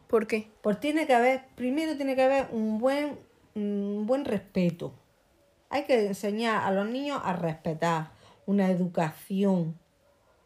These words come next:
Speaker 2: un, hay que respetar a todo el mundo, s-,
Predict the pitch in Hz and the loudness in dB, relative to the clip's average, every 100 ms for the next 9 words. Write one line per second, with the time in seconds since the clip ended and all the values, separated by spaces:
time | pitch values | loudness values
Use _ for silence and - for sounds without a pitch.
0 | _ _ 196 190 185 185 180 175 - _ | _ _ 0 2 2 0 -2 -6 -10 _
1 | _ _ - - 233 254 247 233 214 240 | _ _ -20 -4 -2 0 -2 0 4 6
2 | 226 226 226 202 190 190 196 196 175 170 | 6 6 6 6 4 4 4 2 2 2
3 | - _ _ - - - | -2 _ _ -20 -20 -20